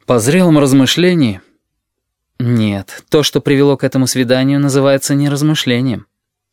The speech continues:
Это называется бегство. Боязнь выползти, наконец, из своего кокона,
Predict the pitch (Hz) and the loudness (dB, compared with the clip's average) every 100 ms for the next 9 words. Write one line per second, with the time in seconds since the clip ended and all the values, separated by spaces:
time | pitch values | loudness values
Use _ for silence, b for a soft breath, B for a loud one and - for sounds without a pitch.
0 | _ 120 120 131 135 131 127 123 127 120 | _ -2 2 2 4 2 0 0 -4 -4
1 | 123 123 - - 82 - B B B - | -4 -6 -8 -10 -12 -20 B B B -4
2 | 120 123 151 147 143 131 143 147 - 139 | 0 2 2 2 2 2 2 0 0 0
3 | 139 135 139 135 139 - 147 139 135 160 | 0 0 0 0 -2 0 0 0 0 -4
4 | 139 104 69 | -4 -8 -10